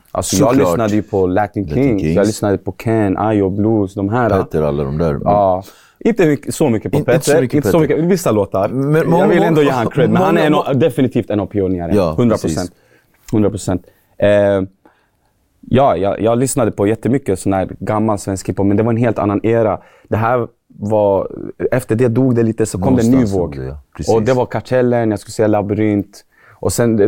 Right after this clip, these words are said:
Speaker 1: hon, du sa Syster Sol, så det var ju reggae,
Speaker 2: Mm.
Speaker 1: svensk reggae, men jag var ju lite
Speaker 2: Det var ju det jag ville kom-, det, eh, det var ju det jag ville komma, komma in på. Uppsala och reggae. Berätta, vad, vad är det som händer där, alltså?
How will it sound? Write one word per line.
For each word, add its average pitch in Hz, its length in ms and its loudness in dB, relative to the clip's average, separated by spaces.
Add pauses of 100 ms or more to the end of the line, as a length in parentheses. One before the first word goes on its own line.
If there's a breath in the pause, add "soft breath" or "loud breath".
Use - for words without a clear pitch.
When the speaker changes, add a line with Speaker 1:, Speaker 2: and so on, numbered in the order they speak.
Speaker 1:
hon, 117 340 2
du 127 120 0
sa 107 120 -8
Syster 107 280 -2
Sol, 107 320 0
så 98 80 0
det 104 100 2
var 107 120 2
ju 101 140 2
reggae, 98 320 0 (160)
Speaker 2:
Mm. 80 160 -2
Speaker 1:
svensk 92 240 -2
reggae, 104 220 2
men 101 120 2
jag 104 80 0
var 113 140 2
ju 107 100 2
lite 98 400 -2 (120)
Speaker 2:
Det 120 120 0
var 143 100 4
ju 160 80 2
det 151 200 2
jag 139 80 4
ville 127 160 0
kom-, 120 340 -2
det, 120 80 2
eh, 107 420 4
det 107 80 2
var 123 80 4
ju 135 60 4
det 139 160 2
jag 120 100 4
ville 104 140 0
komma, 104 480 -2
komma 113 240 0
in 135 140 0
på. 80 220 0
Uppsala 110 680 0
och 92 240 -2
reggae. 98 280 0
Berätta, 123 420 -2
vad, 117 180 0
vad 143 100 2
är 165 40 2
det 165 60 -2
som 160 160 -4
händer 156 280 0
där, 73 140 0
alltså? 80 300 -6